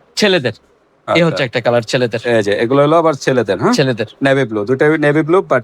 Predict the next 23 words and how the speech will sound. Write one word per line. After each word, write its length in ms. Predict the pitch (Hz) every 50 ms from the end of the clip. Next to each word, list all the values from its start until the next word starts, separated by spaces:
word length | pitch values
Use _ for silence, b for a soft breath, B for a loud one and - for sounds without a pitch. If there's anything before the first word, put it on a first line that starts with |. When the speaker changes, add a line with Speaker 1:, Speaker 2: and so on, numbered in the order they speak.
| - - 127
Speaker 2:
একটু 160 | 127 - 139
কনট্রাস্ট, 640 | - - 131 120 117 - - 139 139 139 - - -
কনট্রাস্ট 400 | 127 120 - 139 127 - - -
করা 200 | 143 120 113 101
কা-, 120 | - 95
কালার, 340 | - - 98 92 87 80 82
হ্যাঁ? 140 | 123 208 320 - - _ -
Speaker 1:
হুম। 120 | 143 107 - _ -
Speaker 2:
ফ্রন্ট 180 | - 113 101
সাইডে। 280 | - - 90 - 101 - - _ - -
Speaker 1:
খুব 100 | 262 233
সুন্দর। 320 | - - 294 269 240 214
এগুলো 280 | 214 233 226 277 277 277
ভাই 120 | 277 269
প্রত্যেক 380 | 226 - 240 240 - - 277 - -
ছেলে 240 | - 262 247 254 254
মেয়ে 180 | 240 226 202 175
পছন্দ 340 | 160 196 190 - 226 190 175
করার 200 | 156 156 139 135
মতো 160 | 127 120 110
একটা 120 | - 113 104
Speaker 2:
ওকে। 100 | 98 104
Speaker 1:
ব্যাগ। 320 | 107 98 95 92 90 92